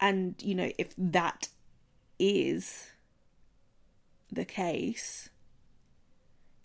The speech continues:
then I think that they need, I mean, maybe they want someone who has driven the Red Bull,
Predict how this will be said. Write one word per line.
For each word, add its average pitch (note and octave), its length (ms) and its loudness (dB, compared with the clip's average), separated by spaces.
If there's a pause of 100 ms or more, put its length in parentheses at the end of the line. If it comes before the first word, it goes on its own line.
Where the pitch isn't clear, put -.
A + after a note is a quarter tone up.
(140)
then F3 720 2 (1400)
I F#3 200 2
think F3 460 -2
that E3+ 360 0 (2500)
they G3+ 300 6
need, G3 580 2 (100)
I F#3 80 0
mean, F#3 180 4
maybe F#3 240 2
they F3 140 6
want E3+ 360 0
someone F3 640 -4 (280)
who F#3+ 140 2
has F#3+ 340 0
driven F#3+ 300 0
the F#3 60 0
Red F3+ 260 -2
Bull, F3 280 2